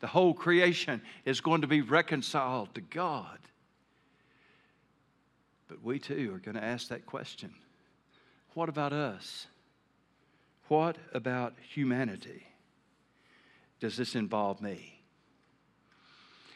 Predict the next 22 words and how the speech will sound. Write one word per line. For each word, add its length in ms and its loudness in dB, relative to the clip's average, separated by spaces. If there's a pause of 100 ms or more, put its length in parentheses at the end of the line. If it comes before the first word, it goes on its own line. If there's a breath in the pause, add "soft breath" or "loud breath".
(140 soft breath)
Well, 120 6
the 140 10
answer 360 4
to 80 4
how 300 8
the 120 2
reconciliation 1300 2
affects 420 -2
humanity 800 2
is 180 -4
a 40 -4
bit 240 2
more 260 0
complicated 840 -4 (1000 soft breath)
than 140 0
how 260 4
this 220 -4
reconciliation 1080 -4
affects 480 -6
the 100 -14
whole 240 -4
creation. 720 -6